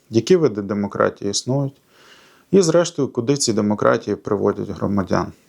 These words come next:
У перших відео на нашому каналі ми розглянули історію розвитку демократії, історію правосуддя, а пізніше ми перейшли до розгляду держави Швейцарія, щоб знайти причинно-наслідковий зв'язок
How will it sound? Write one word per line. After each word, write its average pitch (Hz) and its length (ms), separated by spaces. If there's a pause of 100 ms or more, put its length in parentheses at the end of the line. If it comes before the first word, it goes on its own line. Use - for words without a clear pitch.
(1000)
У 127 100
перших 202 420
відео 175 300
на 110 100
нашому 113 440
каналі 101 440
ми 175 140
розглянули 127 680
історію 101 460
розвитку 131 500
демократії, 107 720
історію 101 400
правосуддя, 107 720 (720)
а 156 100
пізніше 196 460
ми 135 120
перейшли 123 480
до 117 120
розгляду 113 480
держави 104 500
Швейцарія, 101 680 (260)
щоб 104 260
знайти 120 300
причинно-наслідковий 117 1120
зв'язок 110 520